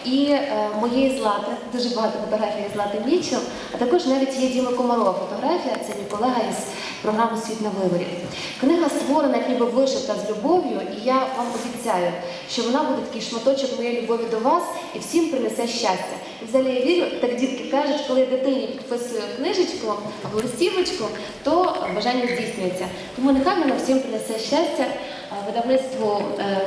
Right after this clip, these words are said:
хороші прибутки. Нам потрібно все ж таки, е, так, щоб цей проект став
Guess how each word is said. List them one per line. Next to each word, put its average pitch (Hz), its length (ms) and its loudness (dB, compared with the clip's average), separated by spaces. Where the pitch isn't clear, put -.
хороші 220 280 2
прибутки. 294 580 2
Нам 277 140 2
потрібно 254 720 2
все 233 100 -6
ж 233 100 -8
таки, 214 260 -6
е, 190 260 0
так, 247 140 0
щоб 240 140 -2
цей 233 100 4
проект 233 280 0
став 226 140 -2